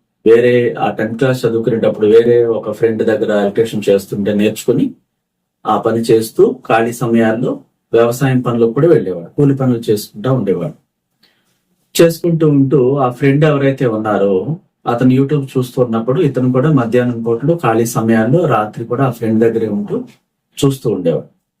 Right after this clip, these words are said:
చూస్తూ, "ఓహో, మనం కూలీగా కాకుండా మనం అనుకున్న స్థానానికి వెళ్ళటానికి ఒక అవకాశం ఉంటుందా?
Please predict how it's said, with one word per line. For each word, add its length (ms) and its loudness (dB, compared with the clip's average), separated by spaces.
చూస్తూ, 280 -2
"ఓహో, 460 0
మనం 280 2
కూలీగా 640 2
కాకుండా 720 0
మనం 240 2
అనుకున్న 440 0
స్థానానికి 540 -2
వెళ్ళటానికి 500 0
ఒక 160 0
అవకాశం 500 -2
ఉంటుందా? 560 0